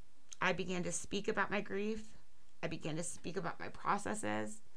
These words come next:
And I started to share my experience pretty openly with those that I felt comfortable sharing around and those that I felt comfortable to.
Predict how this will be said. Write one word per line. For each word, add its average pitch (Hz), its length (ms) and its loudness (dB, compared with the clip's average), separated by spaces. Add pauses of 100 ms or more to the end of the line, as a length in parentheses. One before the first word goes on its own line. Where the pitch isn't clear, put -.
(600)
And 208 140 4
I 208 60 4
started 214 380 4
to 233 80 2
share 185 640 2 (420)
my 175 120 4
experience 175 580 2
pretty 247 400 -2
openly 190 480 2
with 170 180 0
those 170 240 2
that 165 140 0
I 165 100 2
felt 160 240 2
comfortable 160 420 -2
sharing 147 460 0
around 82 460 -2 (680)
and 165 160 0
those 160 180 -2
that - 140 -4
I 170 100 -2
felt - 200 -4
comfortable - 560 -4
to. - 80 -6